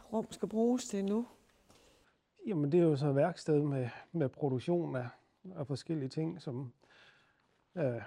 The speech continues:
Speaker 2: Niklas er bedre til at forklare, end jeg er.
Speaker 1: Okay. Skal vi, øh,
Speaker 2: Ja.
Speaker 1: gå og snakke med ham?
Speaker 2: Hvis du kan komme
Speaker 1: Ja.
Speaker 2: igennem.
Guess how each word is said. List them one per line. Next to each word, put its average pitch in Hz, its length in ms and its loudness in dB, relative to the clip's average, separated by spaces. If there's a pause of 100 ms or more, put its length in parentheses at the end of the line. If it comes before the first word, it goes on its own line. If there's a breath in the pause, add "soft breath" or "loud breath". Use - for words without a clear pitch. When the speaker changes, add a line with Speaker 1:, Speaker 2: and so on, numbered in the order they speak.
Speaker 2:
Niklas 156 420 2
er 147 60 6
bedre 139 280 4
til 160 100 4
at 143 120 4
forklare, 143 400 0
end 120 100 -4
jeg 139 200 -4
er. 143 60 -8 (460)
Speaker 1:
Okay. 285 360 0 (300)
Skal 185 240 -2
vi, 190 60 4 (160)
øh, 190 140 4
Speaker 2:
Ja. 180 160 8
Speaker 1:
gå 240 80 4
og 247 200 6
snakke 247 320 0
med 240 60 2
ham? 254 140 -2
Speaker 2:
Hvis 139 180 -4
du 143 100 0
kan 123 100 0
komme 131 260 2
Speaker 1:
Ja. 117 80 6
Speaker 2:
igennem. 170 280 2